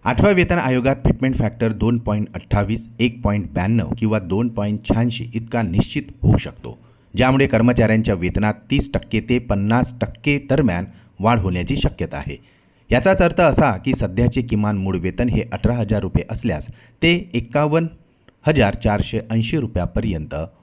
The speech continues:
वाढू शकते. कर्मचाऱ्यांच्या एचआरएमध्ये सुधारणा होणार. प्रत्येक वेतन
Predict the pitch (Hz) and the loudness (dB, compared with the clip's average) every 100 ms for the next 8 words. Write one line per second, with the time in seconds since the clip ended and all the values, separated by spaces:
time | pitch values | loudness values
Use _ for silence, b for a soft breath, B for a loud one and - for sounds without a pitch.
0 | _ 73 82 78 - - - 71 - - | _ -4 -2 -2 -2 -4 -8 -8 -8 -10
1 | - - - - 147 202 196 151 151 143 | -20 -20 -6 2 4 4 4 2 2 0
2 | 156 147 104 131 123 135 127 107 113 120 | 0 0 0 0 0 2 2 2 0 0
3 | - 101 98 90 98 101 - 131 160 - | -2 0 0 -2 -4 -2 2 2 0 -6
4 | - _ b b b _ _ _ - 127 | -14 _ b b b _ _ _ -2 -2
5 | - 196 160 139 151 | 2 0 0 0 0